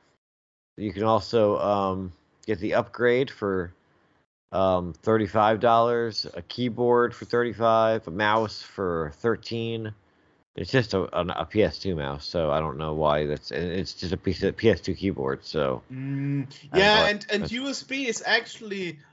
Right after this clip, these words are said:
Speaker 2: not having licensing issues, I
Speaker 1: Yeah,
Speaker 2: guess.
Speaker 1: power supply is twelve dollars. There's an expansion port prototype card for seven to thirteen dollars. Um,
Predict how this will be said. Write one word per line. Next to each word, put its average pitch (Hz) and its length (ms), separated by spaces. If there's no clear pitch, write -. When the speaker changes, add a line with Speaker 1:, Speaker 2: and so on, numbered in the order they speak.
Speaker 2:
not 190 260
having 190 300
licensing 151 760
issues, 110 480
I 101 60
Speaker 1:
Yeah, 107 40
Speaker 2:
guess. 95 300
Speaker 1:
power 120 340
supply 107 580
is 92 560
twelve 98 340
dollars. 98 640
There's 90 140
an 90 100
expansion 101 540
port 95 280
prototype 98 540
card 92 400
for 80 360
seven 90 640
to 82 720
thirteen 90 400
dollars. 85 600
Um, 64 440